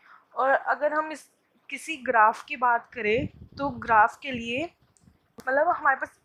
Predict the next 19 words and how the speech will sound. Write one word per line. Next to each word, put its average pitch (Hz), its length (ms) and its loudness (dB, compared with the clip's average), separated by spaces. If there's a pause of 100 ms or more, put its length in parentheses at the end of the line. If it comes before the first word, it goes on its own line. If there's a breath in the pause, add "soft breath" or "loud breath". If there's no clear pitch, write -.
अ, 262 220 2
सबसे 294 320 -8
छोटी 294 320 -16
चीज़ 294 280 -18
क्या 285 100 -4
होगी, 226 320 -2
सबसे - 360 -12
छोटा 269 400 -4
graph 240 360 2
क्या 233 120 -2
होगा 202 320 -2 (360 loud breath)
कि 269 80 -20
जिसमें 277 280 -16
सिर्फ 285 280 -8
एक 262 240 -4
ही 269 200 -10
edge 233 280 -4
हो, 233 240 -10
right, 277 220 0